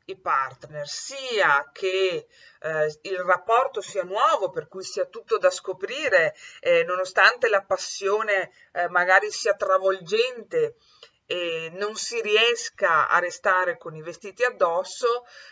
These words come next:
eh, sia quando un rapporto è più maturo, diciamo, è più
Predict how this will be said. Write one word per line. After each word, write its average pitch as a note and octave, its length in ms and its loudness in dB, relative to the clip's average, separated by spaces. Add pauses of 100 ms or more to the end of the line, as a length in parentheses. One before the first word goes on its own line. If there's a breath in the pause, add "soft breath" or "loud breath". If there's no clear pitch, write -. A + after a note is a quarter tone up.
eh, F#3 240 2
sia B3+ 560 0
quando G3+ 540 2
un F3+ 60 -10
rapporto F#3+ 840 0
è F3+ 320 0
più G3 220 -10 (220)
maturo, G3+ 580 -2
diciamo, D#3 460 -8
è D3+ 100 -4
più F#3+ 320 -12